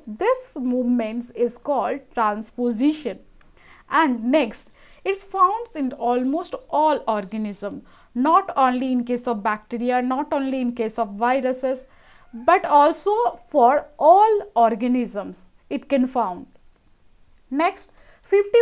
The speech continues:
percent human genome sequence is transposon based. Basically, in case of human sequence, human gene sequence,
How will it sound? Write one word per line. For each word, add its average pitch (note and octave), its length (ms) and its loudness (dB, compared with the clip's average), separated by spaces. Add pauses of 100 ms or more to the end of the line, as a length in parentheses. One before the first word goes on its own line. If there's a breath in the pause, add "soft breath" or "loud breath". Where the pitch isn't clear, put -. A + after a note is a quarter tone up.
percent A4+ 500 -8
human C4+ 460 0
genome C4 420 -2
sequence C4 600 -4
is A#3+ 200 -10
transposon B3+ 840 -4
based. - 400 -16 (1120 soft breath)
Basically, F#4+ 640 0
in F4 160 -2
case F4 180 -2
of F#4 160 -2
human F4+ 640 -2
sequence, A3+ 720 -8
human C#4+ 400 0
gene F#4 240 -6
sequence, A#3 600 -6